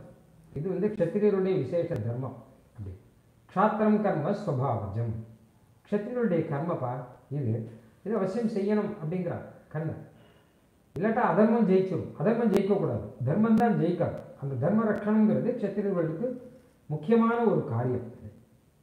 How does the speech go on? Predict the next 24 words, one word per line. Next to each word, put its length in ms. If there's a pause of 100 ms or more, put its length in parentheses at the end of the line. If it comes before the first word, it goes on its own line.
இதை 260
பண்ணாம 360
இருந்தான்னு 260
வச்சுக்கோங்க, 500
க்ஷத்திரியர்கள் 360 (140)
தர்ம 220
ரட்சணம் 420
பண்ணலைன்னா, 500 (800)
அப்ப 220
அவளை 300
ஒழிச்சோம்னா 800 (380)
யுத்தத்துல 360
அவளை 340
கொன்னா 380
அது 260
ஒரு 120
தர்மம் 600
அப்படின்னு 280
ஆகும். 220 (920)
ஏன்னா, 100
க்ஷத்ரிய 360
தர்மம் 280
தானே 180
அது. 500